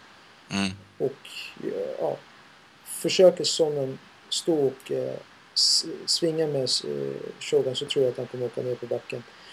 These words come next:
Speaker 2: Jag tror faktiskt att, och det baserar lite på oddsen som finns på Unibet,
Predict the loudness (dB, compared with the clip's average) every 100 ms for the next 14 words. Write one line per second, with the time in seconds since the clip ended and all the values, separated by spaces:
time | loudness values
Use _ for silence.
0 | -12 6 10 10 8 4 6 2 4 2
1 | 2 0 -6 -20 -20 -20 -20 -20 -20 -20
2 | -20 -20 -20 -8 -8 4 6 10 10 12
3 | 12 12 8 2 2 2 4 4 0 0
4 | 0 0 -2 2 4 4 2 4 4 4
5 | 2 0 -4 -14